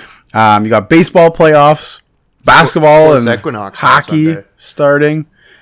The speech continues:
Speaker 1: and, uh, football in full swing.
Speaker 2: Yeah, I'm, uh, so they used to not play the, uh, Sunday night football game during the World Series.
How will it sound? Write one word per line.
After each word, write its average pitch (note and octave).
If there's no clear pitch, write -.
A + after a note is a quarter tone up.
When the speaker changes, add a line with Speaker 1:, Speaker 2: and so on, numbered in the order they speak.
Speaker 1:
and, A2+
uh, G#2
football D3
in G#2
full B2+
swing. C3+
Speaker 2:
Yeah, G#2+
I'm, A#2+
uh, A2+
so B2
they A#2+
used C#3+
to D3
not B2+
play B2+
the, A2+
uh, G#2
Sunday A2+
night G#2+
football A2
game G2
during G#2
the G2+
World G2
Series. G2